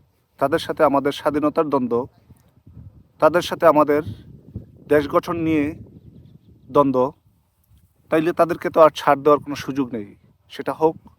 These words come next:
সামাজিক যোগাযোগ মাধ্যম, সেটা হতে পারে মাঠে ময়দানে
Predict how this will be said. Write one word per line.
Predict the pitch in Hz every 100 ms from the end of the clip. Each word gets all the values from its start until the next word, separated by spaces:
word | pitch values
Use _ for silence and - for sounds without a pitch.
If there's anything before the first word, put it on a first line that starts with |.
| _
সামাজিক | - 135 139 139
যোগাযোগ | 131 143 160 160
মাধ্যম, | 160 156 233 302 - - _ _
সেটা | - - 143
হতে | 143 139
পারে | 139 143 240 - _ _ _ _ _ _ _ _ _ _ _ _ _
মাঠে | - 143 - 160
ময়দানে | 147 147 139 131 131